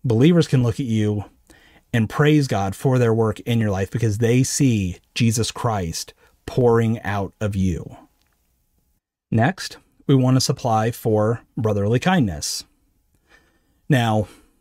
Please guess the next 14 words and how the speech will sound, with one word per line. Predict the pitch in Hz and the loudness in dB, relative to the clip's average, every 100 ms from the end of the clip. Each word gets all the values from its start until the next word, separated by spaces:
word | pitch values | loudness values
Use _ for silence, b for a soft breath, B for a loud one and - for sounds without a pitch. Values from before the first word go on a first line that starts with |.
| _ - | _ -8
be, | 160 - | -8 -4
to | 127 | 0
be | 117 | 0
very | 110 117 139 | 2 2 2
clear, | 156 180 123 101 - _ | 2 2 0 -2 -10 _
God | - 117 120 151 | -2 2 2 2
does | 160 | 4
not | 170 180 | 2 2
call | - 185 185 151 | -4 0 2 2
us | 127 - | 0 -6
to | - 143 | -2 2
be | 131 | 4
nice | 131 123 120 123 - | 4 2 2 -2 -4
people. | - 123 101 - - | -4 -2 -2 -8 -18